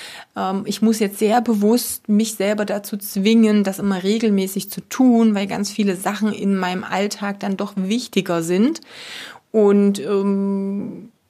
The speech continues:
ja, ne, dann ist das so ein, so ein Ding der Motivation und des Dranbleibens und der, ja, des Commitments, das Ganze auch durchzuführen. Und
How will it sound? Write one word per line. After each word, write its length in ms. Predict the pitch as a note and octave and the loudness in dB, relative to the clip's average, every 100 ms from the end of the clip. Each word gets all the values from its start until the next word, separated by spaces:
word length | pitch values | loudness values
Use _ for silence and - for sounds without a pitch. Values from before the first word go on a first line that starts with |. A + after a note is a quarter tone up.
| - | -8
ja, 600 | G#3+ A3 G3+ F#3 D#3+ D#3 | 0 4 4 4 2 0
ne, 220 | F#3 G#3+ | 0 0
dann 400 | A3+ G3 G3 G3 | 0 0 2 0
ist 240 | F#3+ G3+ - | -2 -6 -4
das 160 | G#3 | -4
so 140 | - G#3 | 0 2
ein, 200 | G3 F#3+ | 4 2
so 120 | F#3 | 0
ein 140 | F#3+ | -2
Ding 380 | F#3+ G3+ G#3 G3+ | 0 2 2 2
der 520 | G3 F3+ F3+ F3+ F3+ F3+ _ _ _ - | 0 2 2 0 -2 -6 _ _ _ 0
Motivation 920 | A3 A3 G3+ F3+ F3+ - G#3 A3+ B3+ | 2 2 0 -2 -2 0 2 4 2
und 140 | G3+ | 0
des 120 | F3+ - | -4 -6
Dranbleibens 960 | - F#3 A#3 A#3 A3 G#3+ A3 A3 A3 | -4 0 2 2 2 0 0 0 -2
und 520 | - F#3 F#3 F3+ - F#3+ | -6 -4 -4 -6 -6 -4
der, 520 | F3 F3 E3+ E3+ F3 _ - - - - - | -2 -2 -2 -4 -8 _ -20 -20 -20 -20 -6
ja, 120 | F#3 | -4
des 160 | F#3 - | -4 -2
Commitments, 680 | G#3 G3+ A3+ A3+ G#3 G#3 G#3+ | 4 4 4 2 4 4 0
das 200 | F#3+ - | -4 -4
Ganze 360 | E3+ F#3+ G3 | -6 -6 -6
auch 240 | - G3 G3 _ _ _ | -4 -6 -6 _ _ _
durchzuführen. 880 | G#3+ A#3+ - - - - F3 F3+ G3+ _ - - - - | 4 4 2 -8 -8 -10 -12 -14 -20 _ -20 -20 -20 -8
Und 160 | F#3+ | -8